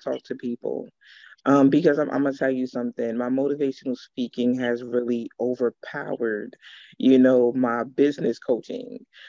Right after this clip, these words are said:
Um, so it, it's more of, it's like I'm, I, I love business coaching, don't get me wrong, but right now, I don't know if you know, but I am, um, starting an academy. Um,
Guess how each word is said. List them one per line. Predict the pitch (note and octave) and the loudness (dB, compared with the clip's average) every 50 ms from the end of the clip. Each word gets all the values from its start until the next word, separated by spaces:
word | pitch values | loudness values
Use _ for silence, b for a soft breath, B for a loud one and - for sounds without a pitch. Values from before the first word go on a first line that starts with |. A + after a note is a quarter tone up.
| B B B _ _ - | B B B _ _ -2
Um, | D3 D3+ D3 C#3 C3+ C3 C3 B2+ B2+ B2+ C3+ C3+ - _ - | 0 2 4 4 2 2 2 0 0 -2 -4 -6 -10 _ -14
so | C3+ - - - D#3 C#3+ C#3 C3+ C3 B2+ A#2+ A#2+ - - _ _ _ _ _ - | -12 -6 -2 0 0 0 0 0 -2 -2 -4 -6 -10 -12 _ _ _ _ _ -2
it, | C#3 C#3 - - | -2 -2 -2 -2
it's | C#3+ D3 D3 - - | -6 -6 -6 -8 -10
more | D3+ D3+ D3+ D#3 D3+ - | -4 -2 0 0 0 0
of, | - - C3+ C3+ C3 C3 B2+ - _ - | 0 0 0 0 0 -2 -2 -6 _ -8
it's | C3+ C3 - | -8 -6 -4
like | C#3+ B2+ B2+ B2+ - | -6 -6 -6 -4 -6
I'm, | B2+ B2+ B2+ B2+ B2 B2 B2 A#2+ A#2+ B2 _ _ _ _ _ _ - | -6 -4 -4 -4 -4 -6 -6 -8 -10 -12 _ _ _ _ _ _ -4
I, | C3 C3+ - C3 | -4 -4 -2 -2
I | C3 | -2
love | C#3 C#3+ D3 D3 D3 C#3+ C#3+ | 0 0 2 0 0 -2 -2
business | C#3+ C3+ C3 C3 B2 B2 - | -2 -2 -2 -2 -4 -10 -8
coaching, | - B2 A#2 A2 - - A2+ A2+ | -8 -8 -8 -8 -8 -10 -10 -6
don't | A2 B2 B2 B2 | -4 -4 -4 -2
get | A#2+ A#2+ A2+ | -2 -4 -4
me | A2 A#2 A#2+ | -6 -6 -8
wrong, | A2+ G#2+ A#2+ B2 - | -8 -10 -10 -6 -2
but | - B2+ B2 - - | 0 0 0 0 0
right | B2+ C3 C3 C3 | 2 2 4 4
now, | C#3 C3 C3 C3 B2+ B2 A2 | 4 4 4 4 4 2 2
I | A2 | 2
don't | B2 B2+ B2+ | 2 2 2
know | B2 | 2
if | - - | 0 0
you | C3 | 0
know, | A#2+ B2+ A#2+ A#2 | 2 2 2 2
but | - - B2 A#2 A#2 - B B B B B B B - | 0 0 0 0 0 -2 B B B B B B B -2
I | - B2 B2+ | 2 4 4
am, | B2+ B2+ B2 B2 A#2+ A#2+ A#2 - | 6 6 4 4 2 0 -2 -2
um, | A#2 B2 A#2+ A#2 A2+ A2+ A2 A2+ A2 | -4 -4 -4 -4 -4 -6 -6 -8 -10
starting | - - - - C#3+ C3 C3 B2+ B2+ A#2+ A#2+ A#2 C#3 | -12 -8 0 0 2 2 4 2 2 0 0 -2 -2
an | C3 B2 A#2+ | -4 -2 -2
academy. | A#2+ - - D3+ B2+ B2 - - - - - - - - _ _ _ B B B B B B B B - | -4 -6 -8 -10 -10 -8 -8 -8 -8 -8 -10 -10 -12 -14 _ _ _ B B B B B B B B -2
Um, | - C3 B2+ B2+ B2 A#2 A2+ A#2 A2+ | 0 2 4 4 4 4 2 2 0